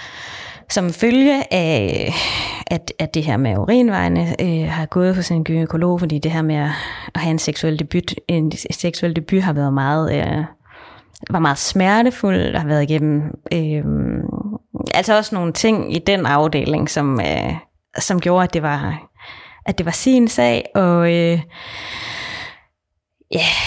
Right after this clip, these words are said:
øh, var, øh, i et langt, øh, psykologforløb, da jeg var i start tyverne, og sådan, hvordan skal jeg få den her del af mit liv til at fungere,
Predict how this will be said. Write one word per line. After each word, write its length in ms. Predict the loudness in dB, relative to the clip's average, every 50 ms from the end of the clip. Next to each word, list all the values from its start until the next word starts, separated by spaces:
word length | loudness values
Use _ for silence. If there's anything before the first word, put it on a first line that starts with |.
| -6 -6 -6 -6 -4 -2
øh, 1000 | 0 0 0 0 0 0 -2 -2 -2 -4 -4 -4 -4 -4 -6 -6 -6 -6 -4 -2
var, 320 | -2 0 0 0 0 0 0
øh, 920 | 0 0 0 0 0 -2 -2 -4 -4 -4 -4 -4 -4 -4 -4 -4 -6 -6 -6 -6 -6 -6
i 120 | -6 -6
et 80 | -4 -2
langt, 640 | -2 -2 -2 -2 -4 -6 -10 -12 -12 -12 -12 -10 -8
øh, 180 | -6 -6 -4
psykologforløb, 880 | -4 -4 -4 -2 0 2 2 2 2 2 0 -2 -2 -2 -2 -2 -2 -2 -4 -4 -4
da 80 | -2
jeg 180 | 0 0 0 -2
var 140 | -2 -2 -4
i 60 | -4
start 360 | -6 -4 -2 -2 -2 -4 -6 -8
tyverne, 360 | -8 -6 -4 -4 -2 -2 -2
og 140 | -2 -4 -4
sådan, 360 | -4 -2 -2 -2 -2 -2 -4 -4
hvordan 320 | -4 -2 -2 0 0 -2
skal 220 | -2 -4 -4 -4
jeg 140 | -4 -4 -4
få 120 | -6 -8 -10 -6 -4
den 180 | -4 -2 -2 -2
her 100 | -4 -6 -6 _ -4
del 220 | -4 -2 -2 -2 0
af 60 | 0
mit 240 | 0 -2 -2 -4 -6
liv 140 | -4 -4 -4 -4
til 100 | -6 -6
at 40 |
fungere, 540 | -4 -4 -6 -4 -4 -4 -4 -2 -2 -4 -4